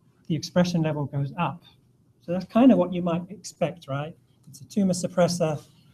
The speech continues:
It's a good thing that you can increase the expression levels. But now look over here at the N R F two deficient. Just changing from wild type to deficiency increases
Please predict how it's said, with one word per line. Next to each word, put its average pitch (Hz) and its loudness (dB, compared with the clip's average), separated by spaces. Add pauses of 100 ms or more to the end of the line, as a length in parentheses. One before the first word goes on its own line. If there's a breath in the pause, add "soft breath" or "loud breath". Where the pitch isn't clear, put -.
(100)
It's - -6
a 175 -4
good 180 2
thing 170 6
that 165 -2
you 160 2
can 165 0
increase 156 0
the 143 -4
expression - -2
levels. 123 -8 (1400)
But 180 0 (160)
now 208 6
look 233 6
over 170 6
here 180 6
at 175 -6
the 156 -2
N 156 4
R 151 2
F 147 -2
two 147 -2
deficient. 135 -4 (1500)
Just - 4
changing 196 8
from 151 2
wild 175 4
type 170 0
to - -8
deficiency 175 2
increases 160 2